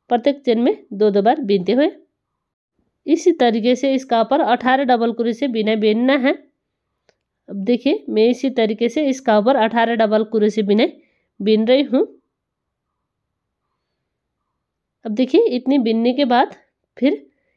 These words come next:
ये डिजाइन इस तरीके से नज़र आता है। फिर इधर ये डिजाइन में आपको कनेक्ट कर देना है। फिर इसका ऊपर तीन चेन डालना है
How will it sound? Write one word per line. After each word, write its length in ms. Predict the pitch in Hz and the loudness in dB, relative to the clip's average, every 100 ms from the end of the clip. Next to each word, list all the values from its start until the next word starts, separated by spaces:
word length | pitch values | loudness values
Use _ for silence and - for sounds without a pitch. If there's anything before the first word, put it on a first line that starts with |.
| _ | _
ये 100 | 220 | -2
डिजाइन 340 | 214 214 226 233 | 0 2 2 0
इस 180 | 220 | -2
तरीके 320 | - 220 214 214 | -2 -2 0 -2
से 120 | 285 | 0
नज़र 300 | 220 208 226 | 0 2 2
आता 180 | 247 302 | 0 0
है। 160 | 262 427 - _ _ _ _ _ | 0 -2 -6 _ _ _ _ _
फिर 140 | 254 247 | -4 -2
इधर 340 | 240 226 302 - _ - | 0 0 0 -4 _ -4
ये 140 | 214 | -2
डिजाइन 380 | 202 214 214 220 | 0 2 2 2
में 120 | 226 | 2
आपको 220 | 202 196 415 - - | 0 -2 -6 -6 -4
कनेक्ट 300 | 202 208 208 | -2 -2 0
कर 100 | 233 | 0
देना 220 | 233 262 | 2 0
है। 160 | 262 285 - _ _ _ _ _ _ _ _ _ _ _ _ _ _ _ _ _ _ _ _ _ _ _ _ _ _ _ _ _ _ _ _ _ _ - | 0 -2 -4 _ _ _ _ _ _ _ _ _ _ _ _ _ _ _ _ _ _ _ _ _ _ _ _ _ _ _ _ _ _ _ _ _ _ -4
फिर 120 | 254 | 0
इसका 340 | 240 233 233 | 0 0 0
ऊपर 220 | 226 262 330 - _ _ _ _ - | 2 0 -2 -8 _ _ _ _ -6
तीन 200 | 233 233 | -4 0
चेन 220 | 254 254 | 2 2
डालना 320 | 240 240 262 277 | 2 2 2 2
है 160 | 277 | 0